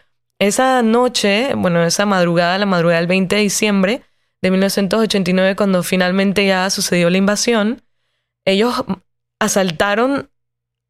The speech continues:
de noche. Eso fue el, cuando la gente dormía, comenzaron a caer las bombas, el cielo se tornó de rojo, el olor a pólvora en todos lados, las, eh, las bombas comenzaron a llover sobre el Chorrillo. El Chorrillo es el barrio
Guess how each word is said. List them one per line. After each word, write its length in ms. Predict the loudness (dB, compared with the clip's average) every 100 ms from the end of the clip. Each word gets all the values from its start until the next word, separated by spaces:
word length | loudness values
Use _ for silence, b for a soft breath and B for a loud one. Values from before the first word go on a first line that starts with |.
| -2
de 140 | 0
noche. 500 | 2 0 -2 0 0
Eso 160 | 0 -2
fue 180 | 0 -2
el, 120 | 0
cuando 220 | -2 0
la 80 | 0
gente 180 | 0 2
dormía, 600 | 2 2 2 2 0 -2
comenzaron 440 | -2 0 2 0
a 80 | 0
caer 240 | 0 0 0
las 140 | -2
bombas, 640 | 0 0 2 0 -2 -6 _ _ _ _ _ -4
el 220 | -2 0
cielo 600 | -2 0 0 2 2 2
se 140 | 0
tornó 380 | 0 0 2 2
de 140 | 2 2
rojo, 720 | 2 2 2 2 0 -2 -8 _ _ _ _ -2
el 160 | 2
olor 360 | 2 4 2 2
a 160 | 0
pólvora 640 | 2 2 2 2 2 2 0
en 100 | 0
todos 300 | 0 0 2
lados, 720 | 2 2 2 2 2 0 -4 _ _ _ _ _ _ -2
las, 260 | -2 0 0
eh, 140 | 0
las 180 | 0 0
bombas 380 | 0 0 0 0
comenzaron 440 | 0 0 0 2
a 80 | 2
llover 300 | 2 2 0
sobre 240 | 0 0
el 80 | 0
Chorrillo. 440 | 0 0 2 2 0
El 40 |
Chorrillo 380 | 0 -2 0 0
es 60 | 0
el 100 | 0
barrio 420 | 0 0 -2